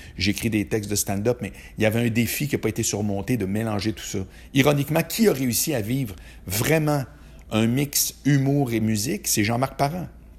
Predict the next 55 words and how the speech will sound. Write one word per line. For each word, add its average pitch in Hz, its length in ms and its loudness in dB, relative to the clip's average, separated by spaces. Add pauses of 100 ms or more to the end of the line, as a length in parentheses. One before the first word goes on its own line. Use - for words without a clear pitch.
(500)
Jean-Marc 101 320 -2
Parent, 127 260 4
qui - 180 0
a 117 60 6
même 127 200 2
pas 156 120 4
le 139 80 -2
talent 135 240 2
de 127 60 -2
chanter, 127 420 2
mais 120 140 -2
qui - 120 -2
s'est 117 220 0
entouré 117 300 0
d'un 107 180 0
band, 104 300 -2 (600)
puis 110 120 -4
qui - 160 2
a - 20 2
fait - 240 0
une 104 140 2
idée 107 200 2
de 123 60 2
mise 113 220 2
en 101 120 0
scène, 107 400 -2
puis - 120 -12
qui 110 100 -2
est 98 40 2
devenu 101 200 0
des 107 140 0
shows 120 160 0
qui - 100 -8
remplissaient - 320 -2
le 104 60 0
forum. 101 400 -2 (300)
Jean-Marc 131 420 4
Parent, 127 320 4
avec, 104 400 -2 (100)
avouons-le, 113 400 2
un 113 180 0
talent 110 300 -2
beaucoup 131 260 -2
plus 139 140 -4
limité 120 400 -2
que 104 140 -6
celui 104 360 -4
de 95 120 -4
Cavana. 87 480 -6 (720)
Gravement. 104 500 -2 (100)
Anthony, 101 280 -2
c'est - 100 -4
à 92 60 -4
peu - 100 -6
près, 95 300 -6